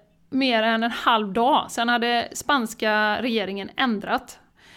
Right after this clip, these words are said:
eh, de här rek-, rekommendationerna. Så de ändrade så att barnen får inte åka med till affären, men de får gå ut då nu en kilometer,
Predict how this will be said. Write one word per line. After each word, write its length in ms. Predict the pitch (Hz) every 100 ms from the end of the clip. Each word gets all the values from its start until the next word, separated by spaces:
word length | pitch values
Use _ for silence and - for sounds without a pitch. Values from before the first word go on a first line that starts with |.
| - -
eh, 400 | 233 226 220 220
de 140 | 240
här 100 | 208
rek-, 360 | 202 214 214 220
rekommendationerna. 600 | 247 220 220 233 208 214
Så 80 | -
de 100 | 254
ändrade 520 | 277 233 226 254 277
så 100 | 254
att 60 |
barnen 300 | 233 269 254
får 100 | 262
inte 240 | 277 269 311
åka 120 | 311
med 140 | 269
till 100 | 226
affären, 480 | 233 214 175 208 262 233
men 280 | 226 180
de 120 | 185 214
får 100 | 220
gå 180 | 233
ut 180 | 226 220
då 140 | 196 190
nu 200 | 185 -
en 200 | 226 185 190
kilometer, 680 | 196 202 208 - 196 196